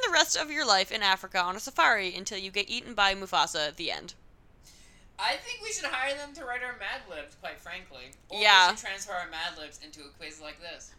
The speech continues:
Speaker 1: That's really good. I,
Speaker 2: Done.
Speaker 1: is there, oh my God, there's comments. E-, okay, except for Justin Bieber, that sounds like a pretty awesome scenario.
Speaker 2: What? Okay.
Speaker 1: This one says, "Reject humanity, become bread."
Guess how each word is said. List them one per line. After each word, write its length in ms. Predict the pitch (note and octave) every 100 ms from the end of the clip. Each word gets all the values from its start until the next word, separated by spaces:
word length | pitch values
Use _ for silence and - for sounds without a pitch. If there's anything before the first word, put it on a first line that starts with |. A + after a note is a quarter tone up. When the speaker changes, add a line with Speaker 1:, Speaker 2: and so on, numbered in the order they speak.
| -
Speaker 1:
That's 220 | G3+ G3+
really 240 | G3 A3+ G#3
good. 360 | F#3+ F#3+ - -
I, 40 |
Speaker 2:
Done. 100 | D#3+ C#3
Speaker 1:
is 140 | G#3 G3+
there, 340 | G#3 A3 G#3+ - - -
oh 60 |
my 140 | G3 F#3
God, 240 | F#3 E3
there's 320 | F#3 F3+ - - - - -
comments. 640 | - E3+ C#3 A#2 - - - - - - - - - - - - - - - - - - - - - - -
E-, 40 | G#3+ -
okay, 420 | A3+ A#3 B3 D4+
except 360 | A#3 - A#3 A3+
for 100 | -
Justin 340 | A3 A3 A3+
Bieber, 300 | F#3+ F3+ F3+
that 240 | F3 F3 -
sounds 260 | G3+ F#3
like 100 | G3+
a 60 | G3
pretty 260 | - G3 E3
awesome 340 | C#3 F3 E3
scenario. 600 | - D#3 C3+ B2 G2 F3+
Speaker 2:
What? 640 | - - D#5 D#5+ D#5+ - -
Okay. 280 | - - F4 C4 - - - - - - - -
Speaker 1:
This 140 | G3
one 120 | B3+
says, 280 | B3+ A3+ G3
"Reject 380 | G3 G3 A3 -
humanity, 460 | C#4+ G#3 G3 F#3+
become 380 | F#3+ E3+ F3+ D#3
bread." 300 | D3+ D2 E2